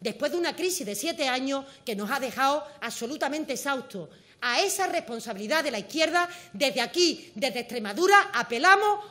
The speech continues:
hoy. Necesitamos estar unidos,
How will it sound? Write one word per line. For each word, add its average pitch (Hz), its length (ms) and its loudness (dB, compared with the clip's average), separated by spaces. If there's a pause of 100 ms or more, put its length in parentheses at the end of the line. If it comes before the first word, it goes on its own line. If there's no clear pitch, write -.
hoy. 320 360 10 (340)
Necesitamos 330 920 6
estar 403 340 8 (260)
unidos, 370 520 10